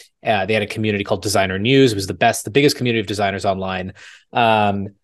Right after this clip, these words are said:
and I was working on a dev tools company for developers. And we bonded basically over how similar our experiences were at each of those companies, how much we love design, how much we love brand,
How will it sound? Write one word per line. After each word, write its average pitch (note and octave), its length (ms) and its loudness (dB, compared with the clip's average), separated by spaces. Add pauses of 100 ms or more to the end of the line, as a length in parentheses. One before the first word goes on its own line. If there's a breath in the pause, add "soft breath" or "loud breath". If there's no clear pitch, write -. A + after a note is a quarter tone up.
(220)
and B2+ 180 0
I C3 500 4
was A#2 400 2
working A#2 220 -4
on G#2+ 140 -4
a G2+ 160 -2
dev C3 320 0
tools A2 260 0
company F#2 500 -6
for A2 160 -2
developers. F#2+ 680 -2 (800 loud breath)
And C3 500 2
we B2+ 440 -2
bonded C3+ 640 4
basically A2+ 400 -4
over G#2+ 720 -4
how C#3+ 320 4
similar B2 520 2
our G#2 200 -2
experiences G#2+ 520 -6
were G#2 140 0
at G2+ 80 0
each G2 140 -6
of G2 40 -8
those F#2 140 -6
companies, - 400 -10
how G#2+ 540 -2 (300 loud breath)
much A#2+ 260 -2
we B2 80 2
love A2+ 200 4
design, G2+ 460 0
how G#2 100 -4
much G#2 240 -6
we A#2 60 0
love G#2 300 0
brand, G2 500 0